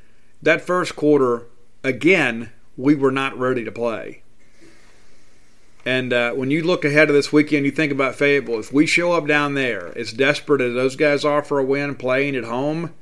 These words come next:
knowing their season is over with, and we go up there and lay an egg in that first quarter, it's gonna be a long, long, long,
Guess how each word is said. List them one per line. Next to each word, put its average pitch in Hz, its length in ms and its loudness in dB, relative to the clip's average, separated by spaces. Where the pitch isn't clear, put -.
knowing 143 340 0
their 135 160 2
season 147 420 4
is 120 140 -6
over 143 260 2
with, 160 460 2
and 131 140 -6
we 147 140 4
go 156 160 6
up 151 160 2
there 151 180 4
and 143 140 0
lay 143 160 4
an 147 80 0
egg 147 240 0
in 139 40 0
that 143 200 -4
first 156 260 -2
quarter, 156 380 2
it's - 200 -8
gonna 165 180 -2
be 139 260 2
a 120 40 -2
long, 156 800 -2
long, 151 800 -4
long, 123 720 -4